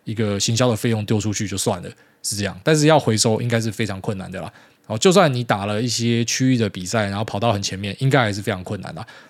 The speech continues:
早期的话，可能T P A好，打到S two冠军，那有很大的一个经济效益。可是随着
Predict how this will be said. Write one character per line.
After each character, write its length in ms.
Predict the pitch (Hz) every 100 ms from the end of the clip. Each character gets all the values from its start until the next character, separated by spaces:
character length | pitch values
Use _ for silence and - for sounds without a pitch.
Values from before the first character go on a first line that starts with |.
| _
早 180 | - 135
期 140 | -
的 100 | 160
话， 200 | 175 170
可 120 | 135 110
能 100 | 110
T 160 | 139
P 200 | 117 127
A 140 | 120 110
好， 120 | 107
打 120 | 104
到 100 | 123
S 180 | 123 -
two 100 | 120
冠 200 | 127 107
军， 180 | 101 110
那 100 | 117
有 100 | 98
很 140 | 101
大 160 | 117 104
的 80 |
一 40 | 98
个 60 |
经 140 | 107 110
济 100 | 107
效 200 | 104 95
益。 100 | 98
可 120 | 110
是 80 | 127
随 160 | 123
着 140 | 113